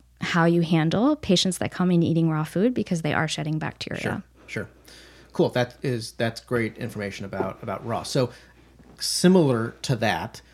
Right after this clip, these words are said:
Speaker 2: let's talk about homemade diets, because I think that, at least from what I've learned in my very brief time in, in really getting focused on nutrition, is that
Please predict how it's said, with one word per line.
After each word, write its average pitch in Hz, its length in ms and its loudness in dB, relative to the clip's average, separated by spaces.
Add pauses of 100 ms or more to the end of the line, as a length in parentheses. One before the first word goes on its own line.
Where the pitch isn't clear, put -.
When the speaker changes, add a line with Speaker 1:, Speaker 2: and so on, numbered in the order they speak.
(160)
Speaker 2:
let's 127 140 -4
talk 156 80 4
about 131 180 2
homemade 117 420 0
diets, 76 380 -12
because 120 280 -2
I 107 100 -2
think 135 280 -2
that, 117 180 0
at - 580 -18
least 151 180 4
from 135 140 0
what 127 120 2
I've 117 140 2
learned 123 220 0
in 113 80 0
my 107 140 0
very 120 300 0
brief 110 280 -2
time 104 280 -2
in, 98 220 -4
in 98 380 -6
really 120 220 0
getting 107 220 -2
focused 120 340 -4
on 104 80 -4
nutrition, 120 460 -2
is 110 120 -4
that 110 300 0